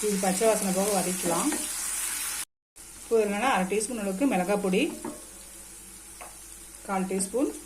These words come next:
கரம் மசாலா சேர்த்துட்டு ஒரு மிக்ஸ் கொடுத்துடலாம்.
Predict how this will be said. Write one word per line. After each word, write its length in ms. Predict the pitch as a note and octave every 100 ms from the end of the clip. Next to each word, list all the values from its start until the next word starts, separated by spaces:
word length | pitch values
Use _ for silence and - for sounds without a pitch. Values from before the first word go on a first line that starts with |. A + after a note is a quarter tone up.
| - -
கரம் 260 | F#3 F3+ F#3+
மசாலா 320 | F#3 F#3 E3
சேர்த்துட்டு 320 | E3 - - C#4+ - - - - - - - - - - - - - - - - -
ஒரு 100 | F#3+ F3
மிக்ஸ் 180 | E3+ -
கொடுத்துடலாம். 560 | E3+ E3+ D#3+ F3 D4